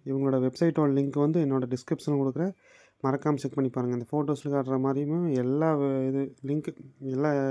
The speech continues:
ஆப்பில் கிடைக்கிற மாதிரி இந்த ஆப்லேயுமே எல்லாமே கிடைக்கும். ஒரு டைம் சர்ச் பண்ணி பாருங்க. நம்ம வந்து சிக்கன் கிரேவி செய்கிறது பார்க்கலாம். ஃபஸ்ட்டு எண்ணெய் கடாயில எண்ணெய் ஊற்றிட்டோம். அடுத்து கடுகு போடுறோம். சிக்கன் கிரேவி நம்ம செய்ய போகிறோம். அதுக்காண்டி நம்ம ப்ரிப்பேர் பண்ணிகிட்ருக்கோம். இப்போ வந்து நம்ம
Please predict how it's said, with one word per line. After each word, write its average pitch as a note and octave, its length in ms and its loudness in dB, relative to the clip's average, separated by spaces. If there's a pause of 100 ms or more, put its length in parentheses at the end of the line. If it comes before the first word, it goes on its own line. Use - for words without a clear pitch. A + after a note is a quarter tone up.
(160)
ஆப்பில் D3 260 -2
கிடைக்கிற C#3 240 0
மாதிரி E3 220 0
இந்த C3+ 280 -2
ஆப்லேயுமே D3+ 320 -2
எல்லாமே C3+ 260 -2
கிடைக்கும். B2+ 380 -8 (680)
ஒரு C3 120 -2
டைம் D3 300 -2
சர்ச் B2+ 200 -6
பண்ணி B2+ 160 -4
பாருங்க. A#2+ 260 -6
நம்ம C#3 200 2
வந்து D3+ 220 0
சிக்கன் D#3+ 300 0 (640)
கிரேவி C3+ 280 6
செய்கிறது C3 240 2
பார்க்கலாம். B2 440 -4
ஃபஸ்ட்டு C3+ 360 -2
எண்ணெய் C3 260 0
கடாயில C3 360 0
எண்ணெய் B2+ 300 0
ஊற்றிட்டோம். C3+ 360 -6 (220)
அடுத்து C3+ 340 -4
கடுகு C3+ 380 2
போடுறோம். C3 420 2 (1900)
சிக்கன் D#3 320 2
கிரேவி D3 260 6
நம்ம C3+ 180 2
செய்ய C3 140 0
போகிறோம். B2+ 340 -2
அதுக்காண்டி C#3+ 460 -2
நம்ம C3+ 180 -2
ப்ரிப்பேர் C3 300 -4
பண்ணிகிட்ருக்கோம். B2 480 -8 (680)
இப்போ C3 140 -2
வந்து C#3+ 200 2
நம்ம C#3+ 180 2